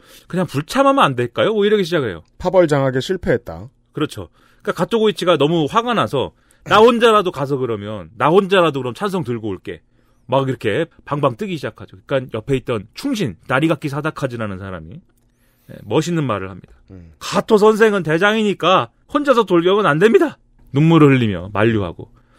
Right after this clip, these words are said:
Speaker 1: 가토 고이치는 불루를 삼키며
Speaker 2: 백 년 전의 얘기 같지만.
Speaker 1: 예. <laughs> 불과 이천 년에 일어난
Speaker 2: 네.
Speaker 1: 일입니다. 이십 년 전에 일어난. 불루를 삼키며 이 난이 그래서 용두사미로 이제 끝나게 되죠.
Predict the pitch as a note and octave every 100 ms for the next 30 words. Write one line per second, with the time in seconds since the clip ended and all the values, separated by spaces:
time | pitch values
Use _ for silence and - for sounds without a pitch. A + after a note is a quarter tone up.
0 | _ _ B2 C3 C#3+ C3+ A#2 B2 A#2 -
1 | C#3 E3+ D3 C3 B2 - F#2 D#2 - _
2 | - A2+ A#2 B2+ C3+ D3+ D#3+ D3+ B2 A2
3 | - G2 C#2 F2+ _ A2 G#2+ F#2 G2 G#3+
4 | - G4+ - A3 - - - - F3+ -
5 | D3+ D3+ - C#3+ D#3+ C#3+ E3 G#3+ G3+ D3+
6 | G#2 G2+ G2+ F#2 G#2+ B2+ A2+ G2+ C#3+ C#3
7 | A#2 F#2+ E2+ B2+ F3 F#3 F3 D3 C#3 A2
8 | G2 F2 E2 - _ - _ C#3+ G3 A3+
9 | G3+ F#3 F3 E3 G3 B2+ G2+ G3 C3 C3
10 | B2 A2+ G#2+ A2 B2+ B2+ D3 F#3+ C3+ A#2
11 | A2 G#2+ C#3+ D#3 C#3 B2+ A2+ G#2 F#2 F2
12 | E2+ D#3+ E3+ A#2 E2 D#2+